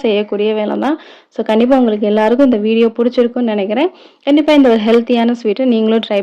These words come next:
பண்ணி பாருங்க. ட்ரை பண்ணி பார்த்துட்டு உங்களோட ஃபீட்பேக்கை கமெண்ட் செக்ஷன்ல சொல்லுங்க. குழந்தைங்களுக்கும் கொடுத்து பாருங்க, ரொம்ப பிடிக்கும். உங்களை இன்னொரு இன்ட்ரெஸ்டிங்கான வீடியோல சந்திக்கிறேன். அதுவரை take care, bye bye, thank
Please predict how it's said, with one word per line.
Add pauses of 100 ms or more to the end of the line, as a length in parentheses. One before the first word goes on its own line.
பண்ணி
பாருங்க. (120)
ட்ரை (100)
பண்ணி
பார்த்துட்டு (140)
உங்களோட
ஃபீட்பேக்கை
கமெண்ட்
செக்ஷன்ல (120)
சொல்லுங்க. (440)
குழந்தைங்களுக்கும்
கொடுத்து
பாருங்க, (140)
ரொம்ப
பிடிக்கும். (800)
உங்களை
இன்னொரு
இன்ட்ரெஸ்டிங்கான
வீடியோல (100)
சந்திக்கிறேன்.
அதுவரை (100)
take
care, (100)
bye
bye, (380)
thank